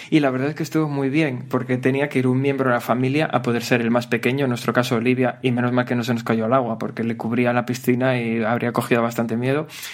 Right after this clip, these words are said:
Pues se subía a una colchoneta. Y en esa colchoneta había un, una seta de estas que se utilizan para, en atletismo,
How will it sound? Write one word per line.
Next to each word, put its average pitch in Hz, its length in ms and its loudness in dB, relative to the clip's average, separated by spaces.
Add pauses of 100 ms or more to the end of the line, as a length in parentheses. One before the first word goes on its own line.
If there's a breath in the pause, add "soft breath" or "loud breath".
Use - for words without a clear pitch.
(200 loud breath)
Pues 131 160 4
se 135 100 2
subía 131 300 0
a - 20 0
una 135 220 -2
colchoneta. 110 600 -4 (300 loud breath)
Y 135 60 2
en 127 80 4
esa 135 200 2
colchoneta 131 500 2
había 135 300 0
un, 135 360 -6 (1040 loud breath)
una 170 220 0
seta 165 360 0
de 156 80 2
estas 135 260 0
que 131 120 0
se 131 120 2
utilizan 131 540 2
para, 123 680 0
en 127 120 0
atletismo, 127 640 0